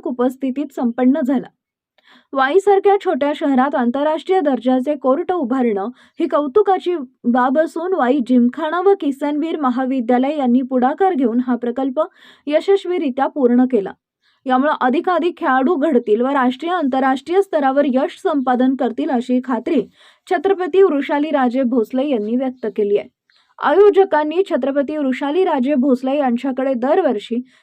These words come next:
स्वर्गीय प्रतापराव भाऊंच्या स्मरणार्थ जिल्हास्तरीय बॅडमिंटन स्पर्धेचं आयोजन करण्यात यावे अशा व्यक्त केलेल्या इच्छेला त्यांनी संमती दिली.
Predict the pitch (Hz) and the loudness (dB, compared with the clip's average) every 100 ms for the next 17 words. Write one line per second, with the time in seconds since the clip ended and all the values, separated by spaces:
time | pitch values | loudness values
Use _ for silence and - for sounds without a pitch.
0 | _ 330 320 339 403 392 320 254 339 339 | _ -2 0 4 2 2 -2 0 -2 0
1 | 330 302 302 269 262 285 294 269 226 240 | 0 0 0 0 0 -2 -2 -2 0 0
2 | 294 262 339 262 254 277 370 381 349 349 | -2 -4 -4 -2 0 0 -2 -2 -2 0
3 | 262 254 247 285 285 320 330 - 254 233 | 0 2 2 0 -2 -4 -6 -2 -2 0
4 | 294 320 302 220 247 262 294 285 233 233 | -4 -2 -2 0 0 -2 -4 -4 -2 0
5 | 254 254 240 226 - _ - 254 277 262 | 0 2 2 0 -4 _ -14 -6 -4 -2
6 | 330 285 285 - 392 381 294 277 285 247 | -2 0 -2 0 0 2 0 0 0 -2
7 | - 302 262 214 254 254 294 302 247 269 | -4 -4 -2 -2 4 4 2 0 2 2
8 | 254 254 185 190 | 0 -2 -4 -8